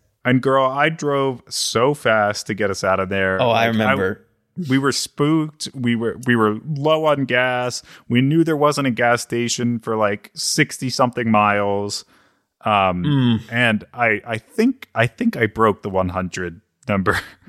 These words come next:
Speaker 2: Yes, the, you gotta, you gotta make sure we pass that statute of limitations on speeding.
Speaker 1: Yes.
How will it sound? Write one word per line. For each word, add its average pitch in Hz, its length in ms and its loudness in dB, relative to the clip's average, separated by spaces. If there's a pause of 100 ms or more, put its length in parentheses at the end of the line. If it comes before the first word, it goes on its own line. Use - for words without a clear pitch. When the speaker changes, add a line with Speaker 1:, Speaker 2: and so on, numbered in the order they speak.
(160)
Speaker 2:
Yes, 262 380 0
the, 127 240 0
you 120 100 0
gotta, 123 220 2
you 107 40 -2
gotta 113 180 2
make 110 180 2
sure 117 160 2
we 104 100 -2
pass 120 320 -2
that 113 260 0
statute 117 440 -2
of 107 80 0
limitations 117 1040 0
on 113 100 -6
speeding. 117 300 2
Speaker 1:
Yes. 110 400 0